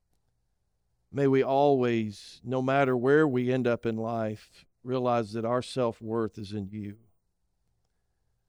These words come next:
But Father, help us to touch the community in which we live.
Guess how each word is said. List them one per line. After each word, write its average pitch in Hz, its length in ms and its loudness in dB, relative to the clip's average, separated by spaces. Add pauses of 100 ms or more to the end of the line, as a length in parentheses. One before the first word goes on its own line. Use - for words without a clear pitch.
(1300)
But 139 140 -8
Father, 139 260 0
help 131 240 -2
us 131 160 -2
to 123 120 -10
touch - 340 -6
the 120 80 -6
community 117 600 -4
in 104 120 -4
which 107 220 -6
we 104 80 -6
live. - 540 -14